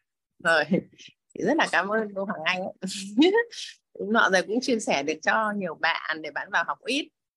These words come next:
Có những bạn thì học cứ, chồng cứ bảo là "Xuân Mai em cứ cho em thả bùa gì đấy mà sao người, sao vợ anh hay là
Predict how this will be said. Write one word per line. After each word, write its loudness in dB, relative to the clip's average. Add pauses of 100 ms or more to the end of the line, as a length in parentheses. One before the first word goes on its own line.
(100)
Có -6
những -6
bạn 2
thì -6
học 0 (100)
cứ, -8 (800)
chồng 0
cứ 0
bảo 4
là -6 (100)
"Xuân -6
Mai 2
em -8 (100)
cứ -10
cho -8 (400)
em -4 (120)
thả 0
bùa 4
gì -2
đấy 0
mà -6
sao -4
người, -4 (240)
sao -2
vợ 0
anh -4
hay -8
là -4